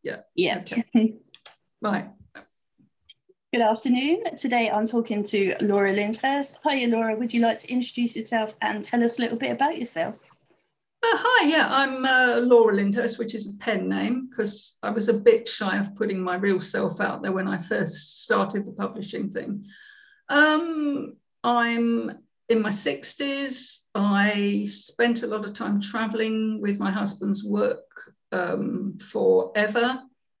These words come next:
Speaker 1: Didn't get to university in my teens, but I got there in my forties when we'd settled down a bit and stopped travelling, at which time I started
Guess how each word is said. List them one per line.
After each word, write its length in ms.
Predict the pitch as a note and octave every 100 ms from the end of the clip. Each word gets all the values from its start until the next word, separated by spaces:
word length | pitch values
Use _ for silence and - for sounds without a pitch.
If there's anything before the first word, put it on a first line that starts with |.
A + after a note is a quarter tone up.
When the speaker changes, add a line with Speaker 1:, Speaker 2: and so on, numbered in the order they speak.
| _ _
Speaker 1:
Didn't 200 | B3+ A#3+
get 180 | A#3 -
to 100 | A#3
university 540 | A3 G#3+ G#3+ G3+ -
in 100 | G#3+
my 140 | G3+ G3+
teens, 540 | - - G#3+ G#3 G3+
but 100 | -
I 60 | G3
got 200 | G#3+ G3
there 120 | G#3
in 80 | G3+
my 160 | F#3+
forties 640 | G3+ A#3+ G3+ G3 - F3+
when 160 | G#3 -
we'd 180 | - -
settled 400 | - - - G2+
down 260 | G#3 G3
a 40 | G3
bit 180 | - -
and 100 | G3+
stopped 300 | - - -
travelling, 600 | G#3 G3+ G3 G3+ G#3 G3+ - _ _ _ _ -
at 220 | B3+ A#3+
which 300 | A#3+ A#3+ -
time 300 | - A#3+ A#3
I 100 | A3+
started 720 | G#3+ - A3 A3 G3+ A#3 G#3+